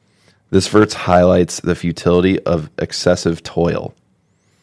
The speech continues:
It encourages trusting God's provision and the understanding that rest is a gift from him. Wisdom and time management. Psalm ninety twelve. "Teach us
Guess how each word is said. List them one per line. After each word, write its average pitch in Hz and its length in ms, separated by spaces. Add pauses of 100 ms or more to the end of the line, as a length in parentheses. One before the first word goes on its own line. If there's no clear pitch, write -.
(520)
It 95 80
encourages 107 520
trusting 131 500
God's 123 260
provision 104 580 (880)
and 95 120
the 78 80
understanding 98 540
that 90 180
rest 87 300
is 85 160
a 76 60
gift - 440 (200)
from 82 300
him. - 320 (2500)
Wisdom 110 260
and 110 140
time 131 240
management. 78 420 (920)
Psalm 104 340
ninety 104 400
twelve. - 560 (520)
"Teach - 300
us 139 360